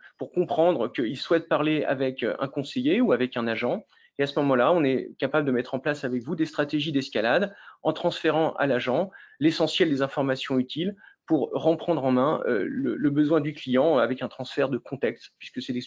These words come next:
le, le vocable qu'on va utiliser par la suite. Vous allez le voir, on a voulu cette solution ouverte pour pouvoir tirer parti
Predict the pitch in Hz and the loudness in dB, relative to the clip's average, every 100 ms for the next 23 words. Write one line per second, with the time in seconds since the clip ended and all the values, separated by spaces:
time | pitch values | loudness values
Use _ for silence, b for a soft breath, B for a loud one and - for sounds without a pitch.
0 | - - 117 - _ - B B - 135 | -10 -10 -10 -10 _ -20 B B -4 2
1 | 151 151 175 165 147 139 139 143 139 165 | 2 4 4 2 0 0 -2 -6 -4 -4
2 | 131 117 - _ _ _ _ b b b | -4 -10 -16 _ _ _ _ b b b
3 | b b 143 156 147 147 185 180 143 135 | b b 4 6 6 6 6 4 2 -2
4 | 147 160 147 - 147 139 - 147 131 123 | -6 -6 -6 -6 -8 -6 0 0 2 0
5 | 147 117 - 127 - 123 131 135 - 151 | -2 -8 -6 -6 -6 -6 -4 -6 -8 -14
6 | 131 | -14